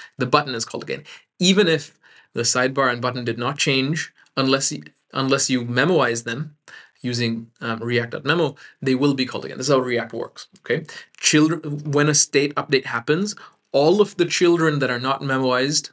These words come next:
will be updated unless they are exclusively memoized, okay? This, again, how React works.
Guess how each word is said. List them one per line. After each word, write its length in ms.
will 400
be 200
updated 580
unless 320
they 120
are 60
exclusively 960
memoized, 840
okay? 320
This, 240
again, 280
how 180
React 320
works. 360